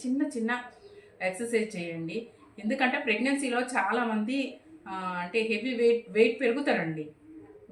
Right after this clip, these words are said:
అంటే డాక్టర్స్ కూడా వెయిట్ గెయిన్ అవ్వమని చెప్తారు, తప్పకుండా వెయిట్ గెయిన్ అవ్వాలి ప్రెగ్నెన్సీలో. అందుకని every month వెయిట్ చెక్ చేస్తారు. So, అది అలాగే ఉండిపోయి డెలివరీ తర్వాత కూడా ఇంకా మనము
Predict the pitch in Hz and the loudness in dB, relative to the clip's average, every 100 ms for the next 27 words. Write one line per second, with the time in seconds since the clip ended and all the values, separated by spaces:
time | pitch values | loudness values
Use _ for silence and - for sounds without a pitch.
0 | 185 - - - - 214 220 262 254 208 | -18 -18 -20 -20 -12 -4 2 4 4 4
1 | 202 269 277 254 254 302 220 226 220 214 | 4 0 -2 0 2 4 4 4 2 0
2 | 214 214 220 240 247 208 190 175 185 220 | 2 2 0 -2 -2 -2 -4 -4 -4 -2
3 | 233 240 214 208 202 196 196 214 214 185 | -2 -2 -2 -4 -6 -6 -2 2 2 0
4 | 180 165 185 185 175 180 - - - - | -6 -8 -8 -8 -6 -4 -6 -8 -16 -4
5 | 220 240 254 220 233 262 226 233 285 262 | 0 2 2 0 -2 -2 -2 -4 0 0
6 | - 190 196 214 - 190 185 165 156 277 | 0 -4 -8 -10 -8 -8 -6 -4 -4 -4
7 | - - - - 254 233 247 233 262 269 | -8 -20 -20 -2 4 6 8 8 8 8
8 | 302 254 254 254 240 277 226 214 233 233 | 4 2 0 2 2 2 0 0 -2 0
9 | 214 208 208 208 240 277 208 202 190 190 | 0 0 0 -2 -2 -2 -4 -8 -6 -6
10 | 185 208 | -6 -6